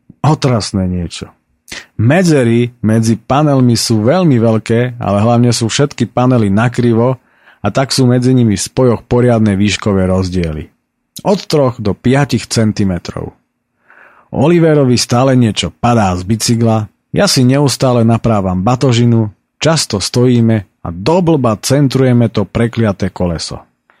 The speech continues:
Neustále si kontrolujem všetky skrutky na bicykli a z tejto panelovky už mám naozaj zlé stavy. Cesta pôsobí dojmom, ako keby tu tie panely len nahádzali.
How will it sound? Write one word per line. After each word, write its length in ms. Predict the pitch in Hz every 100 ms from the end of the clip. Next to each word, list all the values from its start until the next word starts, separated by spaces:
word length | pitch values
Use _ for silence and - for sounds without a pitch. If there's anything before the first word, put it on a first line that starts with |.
| _ _ _ _
Neustále 720 | - 117 175 190 - 170 151
si 160 | 120 113
kontrolujem 640 | 117 131 123 123 117 113
všetky 400 | 104 - 110 -
skrutky 400 | 95 - 110 -
na 160 | 87 113
bicykli 560 | 139 123 131 117 117 98 _ _ -
a 80 | 87
z 80 |
tejto 320 | - 117 - 90
panelovky 720 | 131 151 151 139 127 131 117
už 160 | 107
mám 240 | 104 92 95
naozaj 480 | 117 117 104 98 85
zlé 240 | 87 87
stavy. 420 | - - 78 73 - _ _ _ _ _ _ _ _ _ _ _
Cesta 400 | 160 170 - 127
pôsobí 480 | 117 139 151 123 107
dojmom, 500 | 90 110 117 113 131 123 _ _ _
ako 200 | - 113 120
keby 240 | 135 127
tu 160 | 123 120
tie 160 | 104
panely 460 | - 123 123 120 117
len 180 | 104 98
nahádzali. 720 | 98 98 92 85 80 71 -